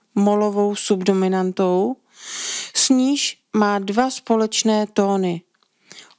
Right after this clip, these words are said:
Označuje se funkční značkou F. Lidický kvintakord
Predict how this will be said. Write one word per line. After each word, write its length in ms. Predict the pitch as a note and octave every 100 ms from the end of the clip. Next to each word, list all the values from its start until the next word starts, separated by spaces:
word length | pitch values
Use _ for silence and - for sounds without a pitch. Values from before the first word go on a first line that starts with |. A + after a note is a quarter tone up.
| -
Označuje 680 | A#3+ A#3+ D4+ D4+ A#3+ A3+ G#3
se 180 | - G#3
funkční 680 | - B3+ B3+ - C4+ B3+ A#3+
značkou 680 | A3+ G#3+ - - G#3 G3+ G#3 -
F. 400 | F3+ E3+ - - _ _ _ _ _ _ - - - - - -
Lidický 520 | G#3+ A3 B3 - C4
kvintakord 920 | B3 B3+ B3 B3+ B3 B3+ B3+ C4+ -